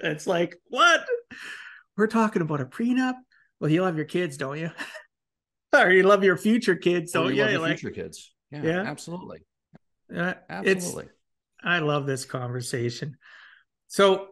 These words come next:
Speaker 1: Jamie, if you had to give our listeners one last closing message, what would you tell them in regards to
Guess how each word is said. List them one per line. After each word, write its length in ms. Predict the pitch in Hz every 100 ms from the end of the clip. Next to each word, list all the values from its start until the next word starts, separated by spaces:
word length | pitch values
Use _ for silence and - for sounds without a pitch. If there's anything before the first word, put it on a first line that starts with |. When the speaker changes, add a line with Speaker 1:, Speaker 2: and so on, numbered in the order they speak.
| 170
Speaker 1:
Jamie, 640 | 151 196 202 214 214 214 -
if 240 | 226 180
you 120 | 208
had 180 | 226 226
to 60 | 202
give 180 | 190 185
our 140 | 175
listeners 480 | 175 175 170 151 143
one 480 | 143 160 190 220 240
last 460 | 185 165 165 -
closing 520 | - 170 160 160 147
message, 580 | 139 135 135 - - -
what 320 | - 127 208 254
would 180 | 233
you 100 | 214
tell 300 | 190 185 175
them 160 | 175 165
in 80 | 156
regards 500 | 147 147 147 151 -
to 340 | - 147 147